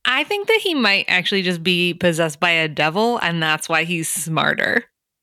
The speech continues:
That, like, one day we're gonna be facing this choice of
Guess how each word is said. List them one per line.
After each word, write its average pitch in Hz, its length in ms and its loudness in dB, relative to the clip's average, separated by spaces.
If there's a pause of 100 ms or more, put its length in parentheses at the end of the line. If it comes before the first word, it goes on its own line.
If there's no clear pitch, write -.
(300)
That, 180 200 2
like, 170 440 2
one 214 400 2
day 190 480 2
we're 185 200 0
gonna 175 200 0
be 175 260 -2
facing 180 540 0
this 175 240 -2
choice 165 400 2
of 151 320 -2